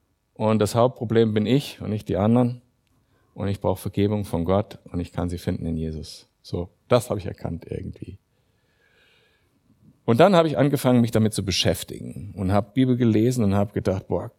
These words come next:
klasse, ey, das ist, redet genau von dem, was ich erlebe“ und so weiter. Aber es gab viele Themen,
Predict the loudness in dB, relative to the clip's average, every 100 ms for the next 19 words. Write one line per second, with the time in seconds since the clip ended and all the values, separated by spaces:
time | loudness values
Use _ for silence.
0 | -4 -2 -2 -2 -6 -4 -4 -4 -4 -4
1 | 0 0 0 0 0 0 -2 -4 0 0
2 | 0 0 0 -2 0 2 2 2 -2 -4
3 | -4 -4 -2 0 0 -2 -6 -10 -18 -20
4 | -18 -18 -20 _ _ _ _ _ _ _
5 | -4 2 2 4 2 0 -2 2 2 2
6 | -2 0 0 0 -2